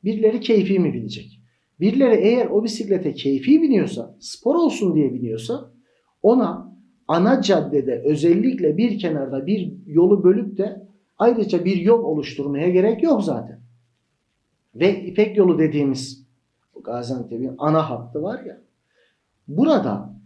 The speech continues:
hemen her gün bisikletlerin üzerine yatarak araçların arasında böyle kıvrılan bir grup var. Günlük yarışa çıkıyorlar.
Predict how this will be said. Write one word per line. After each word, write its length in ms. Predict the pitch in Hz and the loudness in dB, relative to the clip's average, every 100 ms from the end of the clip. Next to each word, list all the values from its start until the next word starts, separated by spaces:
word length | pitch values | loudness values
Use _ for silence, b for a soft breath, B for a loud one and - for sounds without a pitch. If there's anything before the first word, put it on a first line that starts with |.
| _ | _
hemen 460 | _ 185 214 262 247 | _ 0 2 4 2
her 340 | 180 214 240 | 2 4 4
gün 520 | 214 151 156 - - - _ _ _ _ _ | 4 -2 -6 -6 -16 -20 _ _ _ _ _
bisikletlerin 920 | 175 180 202 202 190 185 190 208 226 | -12 -8 -6 0 0 2 0 2 0
üzerine 520 | 190 151 170 165 175 127 | -2 0 0 0 -2 0
yatarak 640 | 156 156 196 - - - _ _ _ _ - | 0 2 0 0 -6 -16 _ _ _ _ -4
araçların 680 | 180 220 202 - 165 139 139 | 0 2 0 -4 -6 -4 0
arasında 560 | 202 185 - 131 120 | 0 0 -2 -6 -2
böyle 420 | 160 202 151 - - | 2 4 2 -4 -8
kıvrılan 800 | - 247 180 170 214 233 180 147 | -2 0 2 0 0 -4 -6 -2
bir 240 | 214 160 | -2 2
grup 340 | 175 202 - | 2 2 0
var. 360 | - - - _ _ _ _ _ _ _ _ _ _ | -12 -16 -20 _ _ _ _ _ _ _ _ _ _
Günlük 420 | 170 247 226 208 | 2 4 4 4
yarışa 360 | 202 190 - 196 | 4 2 0 -4
çıkıyorlar. 680 | - - 104 - - - | -6 -10 -14 -14 -20 -20